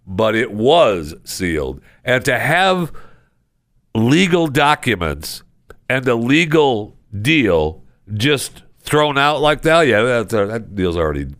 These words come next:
you know, sure it was done, but you know what? I'm gonna allow it anyway. It doesn't matter. Go ahead and unseal that stuff." Oh, okay. So anyway,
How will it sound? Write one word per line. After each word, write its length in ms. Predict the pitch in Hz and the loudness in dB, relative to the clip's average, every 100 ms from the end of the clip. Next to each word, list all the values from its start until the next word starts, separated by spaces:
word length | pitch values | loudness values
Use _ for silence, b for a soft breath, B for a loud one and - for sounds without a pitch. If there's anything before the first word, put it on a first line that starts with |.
| - | -10
you 120 | 101 | -4
know, 260 | 92 95 107 | -2 -4 -4
sure 320 | - 156 123 | -2 0 0
it 100 | - | -2
was 240 | 101 85 | -4 -4
done, 320 | 78 82 80 78 | -2 -2 -2 -2
but 260 | 87 - | -2 -2
you 80 | 135 | -2
know 140 | 123 | 2
what? 140 | 107 101 | 2 2
I'm 160 | 92 | 0
gonna 180 | 85 78 | 0 0
allow 340 | 69 67 65 64 | 0 0 0 0
it 60 | |
anyway. 240 | 64 64 69 | -2 -4 -2
It 80 | |
doesn't 280 | 71 76 65 | 0 0 -2
matter. 300 | 64 58 64 | -6 -4 -2
Go 140 | 69 127 | 0 2
ahead 160 | 80 | 0
and 80 | 65 | -2
unseal 500 | 65 65 - 65 60 | -6 -8 -8 -6 -4
that 200 | 60 57 | -6 -8
stuff." 360 | - 60 58 - b b b b b - _ _ _ | -8 -6 -6 -10 b b b b b -20 _ _ _
Oh, 460 | 120 175 220 73 - - _ _ _ 95 | 2 4 4 0 -8 -20 _ _ _ -2
okay. 480 | 127 156 85 95 123 B B B | 0 -2 -4 -4 -6 B B B
So 220 | - 170 | 0 2
anyway, 640 | 233 208 120 95 92 101 | 2 2 2 2 2 -2